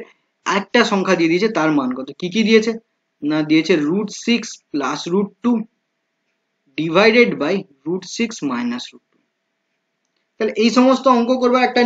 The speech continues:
নিয়ম আছে আমরা জানি, না প্রথমে আমাকে করণী নিরসন করতে হবে, মানে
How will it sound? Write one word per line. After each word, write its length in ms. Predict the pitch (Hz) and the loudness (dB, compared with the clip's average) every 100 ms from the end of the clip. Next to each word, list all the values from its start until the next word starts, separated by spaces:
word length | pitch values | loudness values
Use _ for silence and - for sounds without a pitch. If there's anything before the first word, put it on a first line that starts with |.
| 226 | 6
নিয়ম 200 | 233 247 | 6 6
আছে 120 | 247 247 | 4 2
আমরা 140 | 240 240 | 2 2
জানি, 180 | 233 233 247 _ _ 185 | 2 0 -2 _ _ -2
না 60 | 202 208 | -2 0
প্রথমে 280 | 190 208 226 | -2 2 2
আমাকে 220 | 214 208 226 170 | 2 2 0 0
করণী 300 | 165 175 190 | 2 2 2
নিরসন 320 | 180 185 185 208 | 4 4 2 2
করতে 140 | 208 214 | 4 4
হবে, 120 | 214 202 | 4 4
মানে 140 | 202 | 4